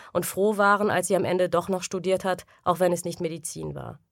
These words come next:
Die stolz auf ihre Tochter sind, weil sie einer angesehenen Wochenzeitung zum ansehnlichen Gesicht verhilft und das auch noch online und fest, bitteschön. Dass sie ihr Diplom machen konnte, trotz der beiden kleinen Kinder, das hat Claire ihren Eltern zu verdanken, finden diese,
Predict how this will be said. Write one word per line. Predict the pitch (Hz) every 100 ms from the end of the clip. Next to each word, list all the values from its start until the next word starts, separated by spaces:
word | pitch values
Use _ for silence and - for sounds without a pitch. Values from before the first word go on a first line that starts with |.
| _ _ _ _
Die | 196
stolz | - 190 214
auf | 214
ihre | 196 190
Tochter | 185 208 - 185
sind, | 170 185 190
weil | 175
sie | 175
einer | 170 175 -
angesehenen | 185 202 175 185 180 165
Wochenzeitung | 190 233 214 180 180 180
zum | - 196
ansehnlichen | 165 185 180 170 170 185
Gesicht | 160 190 220
verhilft | - 147 147 165 - - _
und | 165 175
das | 175
auch | 165
noch | 170 151
online | 170 196 156 156
und | 151
fest, | - 185 - - -
bitteschön. | 139 139 - 139 139 - _ _ _ _ _ -
Dass | 165
sie | 175
ihr | 165
Diplom | 160 143 160 196
machen | 202 214 208
konnte, | 208 208 208 202 -
trotz | - 196 -
der | 175
beiden | 160 180 190
kleinen | 180 165 160
Kinder, | - 175 185 196 196 -
das | 185
hat | 180 175
Claire | 190 185 180
ihren | 175 165
Eltern | - 170 190 180
zu |
verdanken, | 175 175 165 170 175 170 -
finden | - 190 170
diese, | 160 202 170 156